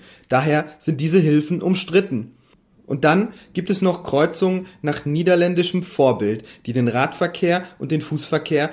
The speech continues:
besser abschirmen sollen. Im Modell sieht das sehr überzeugend aus,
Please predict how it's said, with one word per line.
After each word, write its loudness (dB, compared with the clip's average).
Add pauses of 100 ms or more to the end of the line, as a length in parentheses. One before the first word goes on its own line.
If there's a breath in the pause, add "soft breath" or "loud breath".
(140 loud breath)
besser -2
abschirmen -2
sollen. -6 (180)
Im -2
Modell 4 (100)
sieht -8
das 4
sehr 4
überzeugend 2
aus, 4